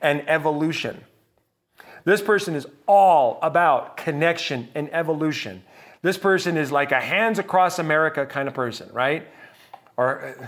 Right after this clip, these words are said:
yeah, hands across America, right? You guys remember that? Hope maybe some of you are maybe too young for that. That's okay. So this person is a let's move together, let's grab hands, and let's move forward. And the one thing you can't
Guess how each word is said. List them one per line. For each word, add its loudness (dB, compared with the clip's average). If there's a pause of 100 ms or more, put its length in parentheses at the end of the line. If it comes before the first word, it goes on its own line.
yeah, 4
hands 0
across 2
America, 0
right? 0
You 2
guys 0
remember 0
that? 0
Hope -6
maybe -8
some -6
of -6
you -2
are -4
maybe -8
too -12
young -2
for -4
that. 2
That's -6
okay. -2 (540)
So 6
this 0
person 0
is 0
a 6
let's 2
move 2
together, 2
let's 0
grab 4
hands, -2
and -2
let's -4
move -2
forward. -2 (880)
And 0
the -4
one 0
thing 0
you -2
can't -2